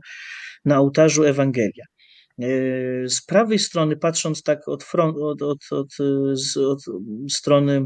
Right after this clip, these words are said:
e, części środkowej świątyni, z prawej strony królewskich drzwi znajduje się ikona Chrystusa Zbawiciela,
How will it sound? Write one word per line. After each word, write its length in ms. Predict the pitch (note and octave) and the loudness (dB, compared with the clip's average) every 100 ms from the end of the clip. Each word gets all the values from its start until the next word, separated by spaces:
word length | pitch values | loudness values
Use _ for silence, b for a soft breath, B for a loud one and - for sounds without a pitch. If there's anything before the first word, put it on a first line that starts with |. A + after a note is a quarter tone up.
| B2 | -2
e, 340 | C#3+ C#3 C3+ C3+ | 0 0 0 -2
części 400 | D3+ C#3 - C3+ | -2 -2 -2 -2
środkowej 460 | D3 C#3 G3 E3 | -4 2 2 2
świątyni, 460 | D3+ - C#3+ C3+ D#3 | 0 -2 -4 -2 -4
z 80 | - | 0
prawej 320 | E3 F#3 F3+ | 2 2 2
strony 380 | - D3+ C3+ C3 | -2 -2 -2 -2
królewskich 560 | D3 C#3 C#3 - C3 | -2 0 -2 -4 -6
drzwi 320 | C3 C3+ B2+ | -6 -6 -6
znajduje 360 | B2 C3+ C3+ D3 | -4 -4 0 0
się 140 | - | 0
ikona 280 | C3+ C#3+ C#3 | 0 2 0
Chrystusa 440 | - C#3+ - C3+ C#3 | 0 -2 -2 0 2
Zbawiciela, 760 | C3+ C3 C3 - A2+ A2 D#3 | 2 -2 -2 -4 -2 -2 -4